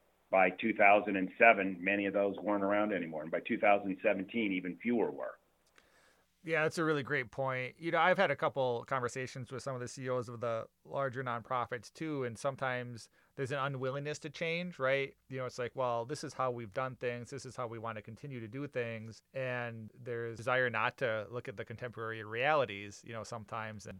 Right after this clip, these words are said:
Speaker 2: that change is gonna come, <laughs> whether
Speaker 1: Yeah.
Speaker 2: you want
Speaker 1: Yeah.
Speaker 2: it to or not. So that really leads into an excellent question that I, I think,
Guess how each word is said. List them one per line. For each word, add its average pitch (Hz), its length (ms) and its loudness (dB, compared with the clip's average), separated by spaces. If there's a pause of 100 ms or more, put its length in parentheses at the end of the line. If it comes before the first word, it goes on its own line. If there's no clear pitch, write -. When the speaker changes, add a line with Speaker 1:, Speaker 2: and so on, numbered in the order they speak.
(100)
Speaker 2:
that 120 200 -4
change 135 300 -6
is 120 100 -8
gonna 117 160 -6
come, 113 360 -6 (360)
<laughs> 480 340 2
whether 127 460 0 (100)
Speaker 1:
Yeah. 104 240 4
Speaker 2:
you 131 140 -4
want 113 160 4
Speaker 1:
Yeah. 110 80 6
Speaker 2:
it - 80 -10
to 113 140 -8
or 110 80 -6
not. 110 340 2 (440)
So 170 180 -2
that 180 320 2
really 185 320 4
leads 139 260 0
into 147 200 2
an 117 120 2
excellent 123 360 -4
question 127 340 -2
that 110 120 0
I, 110 260 -2
I 123 120 -6
think, 123 240 -6